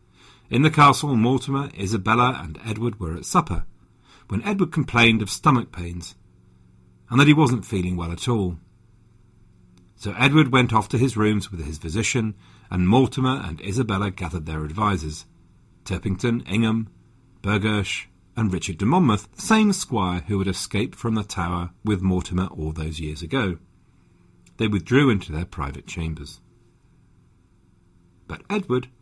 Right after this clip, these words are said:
was just messing with them. When it was good and dark, he hopped out of bed, ran down to the secret door,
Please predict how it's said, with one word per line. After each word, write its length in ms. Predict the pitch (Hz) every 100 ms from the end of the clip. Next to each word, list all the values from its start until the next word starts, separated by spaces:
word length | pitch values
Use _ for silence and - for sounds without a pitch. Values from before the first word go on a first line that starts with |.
| -
was 180 | 76 -
just 320 | - 73 -
messing 400 | 92 101 87 78
with 120 | 78
them. 200 | 78 71 _ _ _ _ _ _ _ _ _ _ _ -
When 120 | 90
it 40 |
was 140 | 78 -
good 220 | 165 139
and 100 | 101
dark, 380 | 131 127 131 - -
he 140 | - 101
hopped 280 | 143 - 113
out 120 | 90
of 100 | 78
bed, 280 | 82 82 - _ _ _ _ 90
ran 400 | 104 131 131 117
down 240 | 101 82
to 100 | 80
the 80 | 76
secret 460 | - 156 143 85
door, 300 | 92 87 82